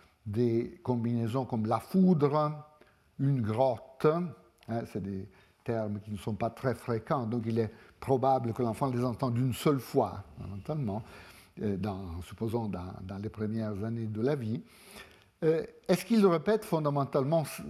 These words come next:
ces combinaisons, ou bien il généralise et il postule donc une règ-, une règle de type un, assembler, déterminant et nom. Donc mettre ensemble un déterminant et un nom.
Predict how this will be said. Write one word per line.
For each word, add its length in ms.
ces 180
combinaisons, 760
ou 60
bien 180
il 180
généralise 920
et 240
il 80
postule 640
donc 320
une 160
règ-, 300
une 120
règle 560
de 100
type 460
un, 300
assembler, 640
déterminant 640
et 100
nom. 180
Donc 240
mettre 240
ensemble 420
un 60
déterminant 560
et 40
un 60
nom. 260